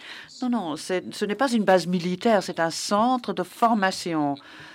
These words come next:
dont le propos est la formation, l'entraînement et, euh, la tenue d'exercice. C'est quelque chose qui correspond à une demande expresse de la part de la Géorgie et nous fournissons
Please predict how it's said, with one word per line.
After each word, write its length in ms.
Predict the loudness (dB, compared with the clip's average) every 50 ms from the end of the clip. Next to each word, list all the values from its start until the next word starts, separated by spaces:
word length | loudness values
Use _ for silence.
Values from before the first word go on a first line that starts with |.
| -20 -20 -20 -18 -14 -10 -6
dont 220 | -2 0 0 2
le 160 | 2 2 0 -2
propos 840 | -4 -6 -2 0 0 0 0 -2 -2 0 0 2 2 2 0 0 -2 -2
est 400 | 0 2 2 2 0 -2 -4 -4 -4
la 140 | -2 -2 -2
formation, 560 | -2 0 0 0 0 0 -2 -2 -2 -4 -2
l'entraînement 880 | -2 -2 -2 -2 0 0 0 0 0 -2 -2 -2 -2 -2 -4 -6 -6 -8 _ -12 -8
et, 320 | -6 -4 -4 -4 -6 -6 -8 -8
euh, 320 | -6 -6 -6 -6 -8 -12 -14 -18 _ _ _ _ -20 -14 -4 -2
la 120 | -2 -2
tenue 300 | 0 -2 -4 -2 -4 0
d'exercice. 840 | 2 2 2 2 2 2 0 0 0 -4 -4 -2 -2 -4 -4 -6 -6 -6
C'est 160 | -6 -6 -6
quelque 260 | -6 -6 -8 -6 -8
chose 220 | -8 -6 -8 -8
qui 120 | -8 -8 -6
correspond 420 | -4 -4 -4 -4 -6 -6 -8 -8
à 40 | -8
une 180 | -8 -10 -4 0
demande 400 | 2 2 2 2 0 0 0 -2
expresse 600 | -4 -6 -8 -8 -2 0 2 2 2 0 -4 -12 -14 -16 -16 -16 -14 -12
de 180 | 0 6 6 8
la 140 | 8 8
part 200 | 6 4 2 2
de 100 | 4 4
la 180 | 6 6 6 4
Géorgie 680 | 4 4 4 4 4 2 0 -2 -4 -4 -4 -4 -4 -6 -10 -18 -20 -14 -8
et 160 | -6 -4 -2
nous 140 | -2 -2 -2
fournissons 600 | -4 -4 -4 -4 -2 -4 -4 -4 -4 -4 -4 -6